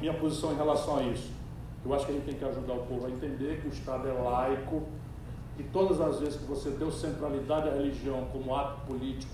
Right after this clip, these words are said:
partidário, virou genocídio, virou morte, virou perseguição.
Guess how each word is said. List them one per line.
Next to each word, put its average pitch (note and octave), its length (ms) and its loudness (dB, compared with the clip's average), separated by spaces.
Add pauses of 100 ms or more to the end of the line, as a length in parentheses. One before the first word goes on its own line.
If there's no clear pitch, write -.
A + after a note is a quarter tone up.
partidário, A#2+ 640 0 (420)
virou C3+ 220 2
genocídio, C#3 880 0 (560)
virou C3+ 180 2
morte, C#3 560 6
virou C3 180 -2
perseguição. C#3 840 0